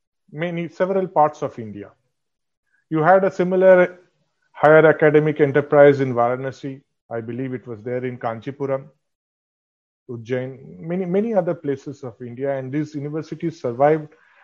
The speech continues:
till almost eighteen hundreds, till the, you know, once the British colonial rule started spreading its tentacles and the local support revenue arrangements were taken off,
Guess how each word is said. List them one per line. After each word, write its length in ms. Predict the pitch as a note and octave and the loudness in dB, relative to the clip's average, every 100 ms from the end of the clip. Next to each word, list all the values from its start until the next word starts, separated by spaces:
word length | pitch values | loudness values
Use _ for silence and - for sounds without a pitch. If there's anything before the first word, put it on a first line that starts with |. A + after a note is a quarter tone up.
| _ - | _ -8
till 160 | D3 C3+ | 0 0
almost 420 | B2+ C#3 D#3 - | 0 -2 -6 -6
eighteen 320 | C3+ - D#3 | -8 -8 -10
hundreds, 600 | C#3 F3+ C#3+ G#2+ _ _ _ _ _ _ _ _ _ _ _ _ _ _ _ - | -10 -8 -6 -8 _ _ _ _ _ _ _ _ _ _ _ _ _ _ _ -4
till 160 | C#3 | 0
the, 380 | C3 B2 A2+ - _ _ _ _ _ _ _ _ | 0 0 0 -6 _ _ _ _ _ _ _ _
you 80 | C#3+ | -16
know, 240 | D#3+ B2 - | -12 -12 -12
once 420 | A#2+ C3 C#3 - | -10 -8 -10 -14
the 140 | C3 | -12
British 580 | A2+ B2 B2 C#3 - - _ _ _ | -10 -8 -8 -10 -12 -20 _ _ _
colonial 460 | B2 B2 B2+ C3 A#2 | -2 -2 -2 -4 -4
rule 300 | B2 C3+ B2+ | -6 -8 -10
started 520 | - A#2 A#2+ C3+ - | -8 -8 -6 -8 -10
spreading 500 | _ - B2 C3 C3 | _ -10 -8 -8 -8
its 180 | B2 - | -12 -10
tentacles 760 | B2+ B2 - - A2 - _ _ _ _ _ _ _ _ _ | -10 -6 -6 -4 -6 -6 _ _ _ _ _ _ _ _ _
and 360 | B2+ C3 C3+ C3 | -4 -2 -2 -4
the 60 | B2 | 0
local 500 | C3+ D3+ F3 E3 D#3 | 2 2 4 4 2
support 560 | - D#3+ - F3 D3+ | -2 -4 2 4 4
revenue 440 | A#2+ C3 C#3+ D#3 D#3+ | 4 2 2 2 4
arrangements 640 | C#3 C#3+ C#3 D3 D3+ C3+ C3 | 6 6 2 -2 -2 -4 -2
were 160 | C3 | -2
taken 420 | - C#3 C3 C3+ | 0 -2 0 0
off, 400 | C3+ D3+ - - | 4 4 2 -8